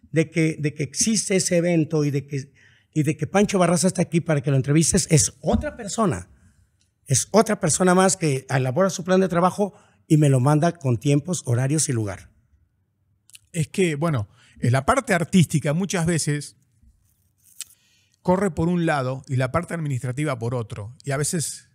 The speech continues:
Speaker 2: la parte administrativa est-, estresa mucho al artista, ¿no?
Speaker 1: A veces,
Speaker 2: ¿Tú
Speaker 1: a
Speaker 2: co-,
Speaker 1: veces,
Speaker 2: tú
Speaker 1: pero,
Speaker 2: cómo?
Speaker 1: a veces, pero cuando,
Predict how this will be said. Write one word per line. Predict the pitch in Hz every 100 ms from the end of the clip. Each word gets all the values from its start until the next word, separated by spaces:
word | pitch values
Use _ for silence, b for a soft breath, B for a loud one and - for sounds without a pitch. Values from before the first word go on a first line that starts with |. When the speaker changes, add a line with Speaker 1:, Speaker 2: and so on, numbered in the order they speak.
| -
Speaker 2:
la | - 123 135
parte | 160
administrativa | 170 135 139 117 160 127 -
est-, | 120 - - -
estresa | - 170 139 135
mucho | 156 170 -
al | 101
artista, | 101 - 98 107
¿no? | 101 113 _ - -
Speaker 1:
A | 170
veces, | 151 151 139 - -
Speaker 2:
¿Tú | 160
Speaker 1:
a | 147
Speaker 2:
co-, |
Speaker 1:
veces, | 190 220
Speaker 2:
tú | - 202
Speaker 1:
pero, | 175
Speaker 2:
cómo? | 214 160 151 - _ _ _ _ _ _ _ _ _ 180
Speaker 1:
a |
veces, | 175 190 240 -
pero | 214 190 175 -
cuando, | 175 165 160 156 151